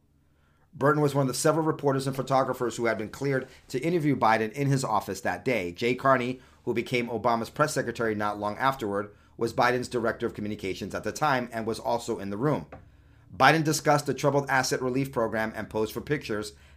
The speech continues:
After an hour and a half, his press secretary, El-, El-, Elizabeth Alexander, drew the interview to a close. Biden waved over one of the photographers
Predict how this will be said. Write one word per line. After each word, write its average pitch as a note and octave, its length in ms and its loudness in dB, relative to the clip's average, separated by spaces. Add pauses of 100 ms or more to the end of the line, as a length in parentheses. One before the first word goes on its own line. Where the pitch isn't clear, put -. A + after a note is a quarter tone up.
After C3 240 4
an B2 60 2
hour C3 160 6
and C#3 80 2
a C3+ 40 2
half, A#2 280 2
his A#2 140 -4
press D3 240 0
secretary, A2+ 560 -2
El-, A#2+ 260 -2
El-, B2 340 0
Elizabeth C3 400 -2
Alexander, A2+ 600 0 (280)
drew D3+ 140 0
the D3 140 2
interview C3+ 320 0
to C3 100 0
a B2 40 0
close. F#2+ 380 0
Biden B2+ 360 4
waved C3 340 0
over B2 260 2
one A#2 160 0
of B2+ 60 -2
the B2 80 -6
photographers A2+ 720 -2